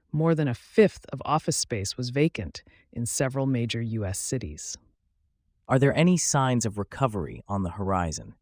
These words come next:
Speaker 1: Recovery is expected to be uneven, with investors predicted to favor Europe over the U S. Capital Economics forecasts that values of commercial buildings in the U K will rise one point one percent this year,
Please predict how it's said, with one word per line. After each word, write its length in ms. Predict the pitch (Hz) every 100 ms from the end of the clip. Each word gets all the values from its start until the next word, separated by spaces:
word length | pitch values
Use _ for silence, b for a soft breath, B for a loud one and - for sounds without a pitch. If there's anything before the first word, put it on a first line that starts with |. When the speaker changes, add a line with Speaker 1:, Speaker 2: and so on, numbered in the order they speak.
| _ -
Speaker 1:
Recovery 460 | 160 208 220 220
is 100 | 185
expected 480 | 165 - 170 - 151
to 80 | 147
be 220 | 135 127 -
uneven, 640 | 165 - 160 131 92 80 -
with 140 | - 127
investors 480 | 139 143 147 175 156
predicted 460 | - 143 143 143
to 80 | 131
favor 300 | - 143 135
Europe 420 | 131 151 147 123 -
over 220 | 127 123
the 100 | 123
U 200 | 117 120
S. 420 | 113 95 - - - _ _ -
Capital 400 | 160 147 156 143
Economics 520 | 135 151 151 156 -
forecasts 720 | - 151 - 123 117 - -
that 180 | 113 -
values 540 | 139 139 165 175 151
of 100 | 135
commercial 400 | - 147 165 175
buildings 400 | 151 151 147 139
in 80 | 127
the 80 | 123
U 120 | 123
K 340 | - 175 135
will 220 | 113 117
rise 340 | 123 120 117 139
one 260 | 139 165
point 320 | 185 165 147 131
one 220 | 135 135
percent 460 | 131 - 139 117
this 260 | - 165 -
year, 340 | 110 90 92